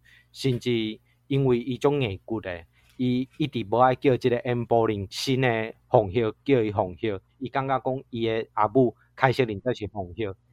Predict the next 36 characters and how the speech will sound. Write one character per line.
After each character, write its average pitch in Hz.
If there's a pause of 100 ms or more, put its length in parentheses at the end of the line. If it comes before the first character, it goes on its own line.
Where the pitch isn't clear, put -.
伊 117
才 143
是 -
公 107
主， 120
所 135
以 123
伊 123
一 139
直 107 (520)
写 - (140)
批 -
互 131 (140)
因 107
老 98
爸， -
伊 107
的 107
名 104
嘛 98
是 -
讲 127
伊 104
是 92 (240)
公 113
主， 120
啥 123
物 117
货， 117
因 107
老 104
爸 107
足 131
生 98
气 90
的。 85